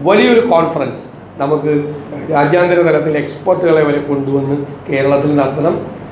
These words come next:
Uh, we have to prepare a document. ഞാൻ സുദീപിനെ അതിൻ്റെ ചുമതല ഏ-, ഏൽപ്പിച്ചിരിക്കുകയാണ്. നമ്മളൊരു നല്ല പ്രിപ്പയർ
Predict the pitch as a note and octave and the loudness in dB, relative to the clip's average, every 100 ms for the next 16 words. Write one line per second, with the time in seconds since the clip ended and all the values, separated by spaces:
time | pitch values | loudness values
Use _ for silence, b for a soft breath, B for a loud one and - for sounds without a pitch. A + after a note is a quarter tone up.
0 | - D3 C3 D3 C#3+ D3 F3+ F3+ G#3 G3 | -14 -10 0 2 2 2 0 2 4 4
1 | F3 D3 D3+ - D3 - - - - - | 2 2 0 0 -4 -6 -10 -16 -18 -8
2 | C#3+ D3 D3 D3 D3 - D#3+ D3+ D#3+ D#3 | -2 0 -2 -4 -10 -6 0 2 4 4
3 | D3 - C#3+ C#3+ C#3+ C#3+ C3+ D3 D3 C#3 | 2 0 -2 0 0 2 0 2 4 2
4 | C3+ D#3 C#3 C#3 C#3 D3 D3+ D3 F3 - | 0 0 0 0 -2 0 2 2 0 -4
5 | B - D3 F3 F3 E3 D#3+ - F#3+ G#3 | B -10 -6 2 4 4 2 2 2 2
6 | G3 E3+ E3+ F3 | 0 -2 -4 -2